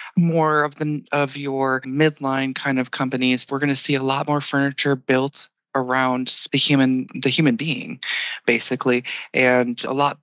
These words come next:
better ergonomics, more technology. We're seeing a lot of different furniture pieces start to incorporate technology, B ports, things of that nature as well.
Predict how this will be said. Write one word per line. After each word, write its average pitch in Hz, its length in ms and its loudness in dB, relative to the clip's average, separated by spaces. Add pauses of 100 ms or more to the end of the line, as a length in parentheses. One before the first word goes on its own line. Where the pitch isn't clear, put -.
(120)
better 139 260 0
ergonomics, 123 960 -2
more 147 280 2
technology. 135 800 0
We're 127 100 -2
seeing 123 300 2
a 117 60 2
lot 117 360 4
of 127 100 -6
different 117 340 -8
furniture 117 440 -2
pieces 117 480 0
start - 460 0
to 120 100 -6
incorporate 113 640 -2
technology, 123 880 -2 (440)
B 131 220 4
ports, 127 680 0
things 127 320 -2
of 117 140 -8
that 120 260 -2
nature 123 420 -2
as 110 160 -4
well. 127 280 2